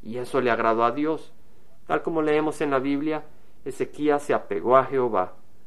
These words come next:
no se apartó de él, sino que guardó los mandamientos que Jehová había ordenado a Moisés. Y Jehová estaba con él, a donde quiera que iba, prosperaba.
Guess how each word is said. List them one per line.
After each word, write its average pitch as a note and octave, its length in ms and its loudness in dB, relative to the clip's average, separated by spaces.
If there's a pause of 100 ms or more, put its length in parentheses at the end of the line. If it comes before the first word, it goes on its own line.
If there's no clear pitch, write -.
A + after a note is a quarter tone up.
no F3+ 140 2
se F#3 120 2
apartó B2 460 2
de A#2 260 6
él, C#3 120 0
sino B2 300 -4
que - 100 -2
guardó G2+ 400 0
los B2 180 0
mandamientos B2 920 -2
que A2 140 -6
Jehová A2 520 0 (260)
había D3+ 320 0
ordenado C3+ 520 4
a A#2+ 40 4
Moisés. D#2+ 680 -4 (560)
Y B2 120 -8
Jehová G#2+ 480 6
estaba A2 560 2
con G2 220 -2
él, D2 220 -6 (280)
a A#2 120 -4
donde A2+ 320 -2
quiera C3+ 400 -2
que A2 120 -4
iba, C#3 360 -6 (300)
prosperaba. C2 840 -4